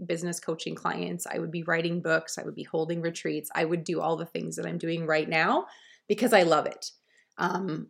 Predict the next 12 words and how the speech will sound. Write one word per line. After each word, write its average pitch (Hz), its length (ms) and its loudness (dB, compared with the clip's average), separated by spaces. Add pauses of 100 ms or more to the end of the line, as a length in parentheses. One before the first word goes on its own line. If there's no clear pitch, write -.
I'd 160 160 -2
probably 175 840 0
give 165 120 0
away 160 260 4
more 160 220 4
awesome 156 300 4
free - 240 -6
swag, 240 1040 10
and, 160 540 6 (560)
um, 175 540 8
I'd 190 220 8
probably, 170 920 4